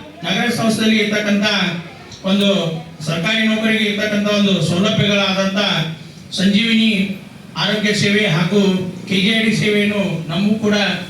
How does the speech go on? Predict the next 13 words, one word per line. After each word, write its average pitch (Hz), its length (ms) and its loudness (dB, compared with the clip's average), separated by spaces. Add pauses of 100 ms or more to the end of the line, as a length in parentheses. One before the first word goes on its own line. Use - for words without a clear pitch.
(120)
ಒಂದು 190 180 4
ವಿಸ್ತರಣೆ 202 440 2
ಮಾಡುವುದು, 202 460 4 (640)
ಜೊತೆಗೆ 214 360 2 (680)
ನಮ್ಮ 196 160 2 (1040)
ಸ್ಥಳೀಯ 220 300 0
ಸಂಸ್ಥೆಯಲ್ಲಿ 220 580 2 (380)
ಈಗಾಗಲೇ 208 480 0
ಹೊರಗತಿ 208 360 2
ಮೂಲಕ 214 360 4 (500)
ಒಂದು 190 240 2 (460)
ಸೇವೆಯನ್ನು 208 360 2
ಸಲ್ಲಿಸುತ್ತಾ 208 540 0